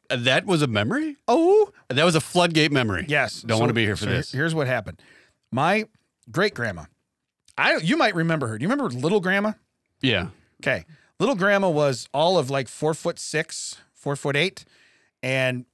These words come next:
Speaker 2: like, ninety-eight pounds, dripping wet. And
Speaker 1: A little grandma.
Speaker 2: Yeah,
Speaker 1: Boom,
Speaker 2: we
Speaker 1: boom,
Speaker 2: called her Little
Speaker 1: boom.
Speaker 2: Grandma. She
Speaker 1: A
Speaker 2: lived to
Speaker 1: little
Speaker 2: be
Speaker 1: grandma. Boom. Why is everything a fifties song
Speaker 2: <laughs>
Speaker 1: today?
Speaker 2: She
Speaker 1: All
Speaker 2: li-,
Speaker 1: right.
Speaker 2: she lived to be, uh, ninety-two, I think.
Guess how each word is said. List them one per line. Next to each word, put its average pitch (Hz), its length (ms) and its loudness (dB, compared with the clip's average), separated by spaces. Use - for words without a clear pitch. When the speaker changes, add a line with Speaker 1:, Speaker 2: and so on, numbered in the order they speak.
Speaker 2:
like, 117 200 -4
ninety-eight 139 580 -4
pounds, 139 640 -4
dripping 139 320 -4
wet. 139 260 -2
And 110 540 -4
Speaker 1:
A 87 120 -2
little 85 380 -2
grandma. 107 420 0
Speaker 2:
Yeah, 131 220 2
Speaker 1:
Boom, 104 220 0
Speaker 2:
we 120 60 -18
Speaker 1:
boom, 107 220 4
Speaker 2:
called 139 220 2
her 156 60 0
Little - 180 4
Speaker 1:
boom. 117 60 2
Speaker 2:
Grandma. 175 260 2
She 196 160 0
Speaker 1:
A 156 40 0
Speaker 2:
lived 175 140 2
to 107 60 4
Speaker 1:
little 131 200 4
Speaker 2:
be 170 60 2
Speaker 1:
grandma. 139 380 2
Boom. 135 220 0
Why 143 160 4
is 156 140 2
everything 170 200 2
a 135 40 2
fifties 156 360 2
song 107 220 0
Speaker 2:
<laughs> - 0 -
Speaker 1:
today? 101 160 -2
Speaker 2:
She 92 80 0
Speaker 1:
All 113 80 2
Speaker 2:
li-, - 60 4
Speaker 1:
right. 95 120 0
Speaker 2:
she - 120 -8
lived 160 200 -2
to 147 40 -6
be, 131 340 -4
uh, 98 520 -2
ninety-two, 143 840 -6
I 85 80 -12
think. 82 320 -18